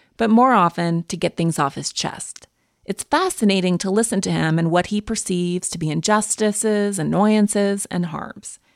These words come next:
I recognize that in those moments, he doesn't want advice or for me to higher mind him or for me to justify his own feelings to him, but simply to be a container for the one-sided stream, to just listen.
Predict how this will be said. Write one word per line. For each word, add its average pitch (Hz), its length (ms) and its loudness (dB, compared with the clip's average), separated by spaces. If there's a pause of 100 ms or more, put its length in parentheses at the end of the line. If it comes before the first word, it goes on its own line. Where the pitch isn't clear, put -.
(240)
I 214 120 0
recognize 220 680 -2
that 180 120 0
in 226 220 4
those 233 200 2
moments, 160 380 -2
he 202 100 -10
doesn't 254 360 -2
want 240 120 4
advice 175 680 -2
or 170 80 -6
for 185 140 -8
me 180 180 0
to 190 80 -2
higher 185 380 0
mind 165 420 2
him 165 320 -4 (320)
or 175 360 4
for - 140 -2
me 180 140 2
to 185 100 0
justify 170 600 -2
his 180 180 -2
own 170 240 -2
feelings 160 600 -4
to 160 180 -2
him, 156 280 -6 (460)
but 214 160 -4
simply 233 380 0
to 233 100 -6
be 202 160 0
a 214 60 0
container 233 600 -2 (260)
for 226 100 -4
the 233 140 0
one-sided 156 840 -2
stream, - 460 -8 (520)
to 214 120 -4
just 220 300 -4
listen. 233 400 -6